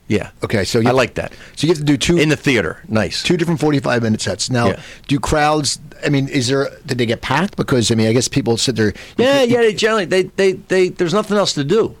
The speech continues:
Speaker 2: Right.
Speaker 1: <laughs> I mean, you know, it's either you or, you know, there's nothing else to do. So they generally get a good crowd. They, they, they pack them in.
Speaker 2: So do, is it in the beginning
Speaker 1: Especially
Speaker 2: of the week? Or,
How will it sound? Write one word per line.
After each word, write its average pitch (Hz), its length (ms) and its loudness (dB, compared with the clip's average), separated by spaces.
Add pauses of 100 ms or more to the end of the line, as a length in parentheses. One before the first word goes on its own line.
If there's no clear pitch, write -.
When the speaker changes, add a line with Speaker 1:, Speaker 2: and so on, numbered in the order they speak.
(100)
Speaker 2:
Right. 113 400 2
Speaker 1:
<laughs> - 40 -2
I 220 160 0
mean, 214 200 0
you 202 200 0
know, 185 120 2
it's 127 200 -4
either 185 140 -4
you 180 380 2
or, 135 120 -2 (500)
you 151 100 0
know, 127 120 2
there's 131 140 0
nothing 160 260 -2
else 156 180 0
to 135 100 -6
do. 175 240 2
So 127 200 0
they 127 180 0
generally 190 340 0
get 170 180 -4
a 160 80 -2
good 135 220 -4
crowd. 170 340 -2
They, 113 140 -4
they, 117 340 -4
they - 220 -6
pack 110 260 -6
them - 140 -8
in. 131 200 -10
Speaker 2:
So 151 200 0
do, 131 100 2
is 151 220 2
it 139 100 2
in 123 80 0
the 110 80 2
beginning 190 320 2
Speaker 1:
Especially 277 300 2
Speaker 2:
of - 80 -16
the - 60 -16
week? - 100 -8
Or, 113 240 2